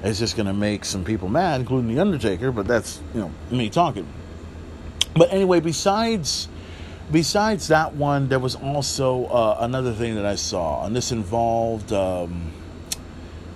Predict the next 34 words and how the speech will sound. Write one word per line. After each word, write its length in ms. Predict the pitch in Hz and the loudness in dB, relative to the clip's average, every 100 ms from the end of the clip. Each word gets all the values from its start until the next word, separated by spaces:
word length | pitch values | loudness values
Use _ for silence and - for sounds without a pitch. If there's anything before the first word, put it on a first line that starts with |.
| - | -2
this 220 | 117 - | -2 0
involved, 760 | 127 90 104 113 110 104 95 98 | -2 0 0 2 0 -2 -4 -2
what, 140 | 113 - | -2 -2
what, 180 | 82 110 - - | -2 -2 -4 -12
who 340 | 82 - 127 180 | -10 -6 0 2
was 480 | 202 160 131 - | 2 2 0 -2
it? 140 | 85 71 | -6 4
Oh, 360 | 202 277 233 123 - - - - - | 6 8 6 0 -8 -12 -12 -12 -4
the 120 | 147 165 | 2 2
segment 520 | - 240 226 220 214 | 6 4 4 2 2
involving 560 | 175 143 180 190 180 | 0 2 2 4 2
Chris 260 | 160 190 175 | 2 2 2
Jericho 540 | - 180 165 - 165 | 4 4 4 2 2
and 100 | 139 | 2
Scorpio 640 | 117 - 151 156 143 143 131 | 0 0 4 4 4 2 2
Sky. 720 | - - 127 123 101 69 69 | 0 -2 0 2 0 -4 -4
Now, 140 | 110 | -2
let 100 | 123 | 0
me 80 | 160 | 0
tell 180 | 156 151 | 2 2
you 120 | 143 | 2
something. 400 | - 120 95 95 - | 0 -4 -4 -8 -4
I 600 | 104 143 165 180 190 185 | 0 2 2 2 0 -2
am 280 | 123 123 107 - | -2 -2 -2 0
digging 800 | 131 135 131 139 139 139 101 110 | 0 0 0 0 0 -2 -2 2
where 400 | 117 120 120 113 | 4 4 2 0
this 340 | 110 104 - | -2 -2 -2
is 140 | 98 | -4
going. 440 | 87 104 98 80 - - - | -4 -2 -2 -4 -10 -10 -2
Now, 300 | 127 117 80 - - - - - - - - - - - - - - - - - - | 2 2 -2 -10 -14 -14 -10 -6 -6 -6 -14 -14 -14 -14 -14 -14 -16 -16 -16 -8 4
you 100 | 143 | 6
had 160 | 180 | 8
S 280 | 180 190 214 | 8 6 6
C 240 | - 233 | 4 4